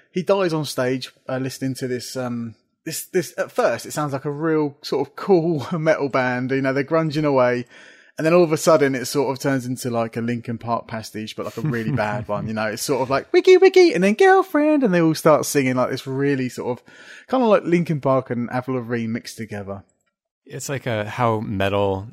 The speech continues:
Speaker 3: has been repurposed over the years and commercialized and has lost a lot of its spirit and soul. Where it's like, you know, little tweeny boppers are like, "Yeah, I listen to
Speaker 1: <laughs>
Speaker 3: metal," you know, and it's just like this, this garbage, like,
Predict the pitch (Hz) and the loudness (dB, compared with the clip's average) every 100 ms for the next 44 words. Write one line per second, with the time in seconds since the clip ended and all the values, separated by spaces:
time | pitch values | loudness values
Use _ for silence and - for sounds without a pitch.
0 | - 101 101 - 95 87 90 90 90 85 | -16 -8 -8 -4 -4 -2 -4 -4 -6 -6
1 | 90 - 98 101 92 90 90 90 87 82 | -6 -4 -6 -4 -4 -2 0 -2 -4 -6
2 | 85 82 107 92 92 98 85 82 82 85 | -10 -8 -6 -4 -4 -4 -4 -4 -4 -8
3 | - 87 78 92 87 87 - 85 85 82 | -10 -12 -8 -2 -2 -4 -8 -8 -8 -8
4 | 82 - - 82 82 - 85 - 95 87 | -8 -8 -6 -6 -6 -8 -10 -6 -4 -4
5 | 87 87 - _ _ _ _ _ _ 98 | -4 -6 -16 _ _ _ _ _ _ -12
6 | 90 - 85 - 87 85 - - 117 113 | -10 -8 -8 -6 -6 -6 -10 -14 -4 0
7 | 113 104 - - 123 120 104 104 113 110 | 2 0 -4 -2 0 2 2 0 0 -4
8 | - 101 95 92 - 151 156 131 113 - | -2 -2 -2 -2 -4 -2 0 0 -4 -10
9 | - 123 151 160 156 127 147 104 101 101 | -4 -2 0 0 0 -2 0 0 0 2
10 | 104 117 151 175 - _ _ _ _ - | 2 2 2 0 -8 _ _ _ _ -8
11 | 127 120 139 139 117 185 147 190 120 107 | -4 -2 -2 -4 2 2 4 2 0 -2
12 | 110 104 - 107 98 - _ _ _ _ | -4 -6 -8 -10 -10 -14 _ _ _ _
13 | _ - 98 104 101 101 98 104 95 92 | _ -20 -6 -2 -2 -4 -6 -4 -6 -6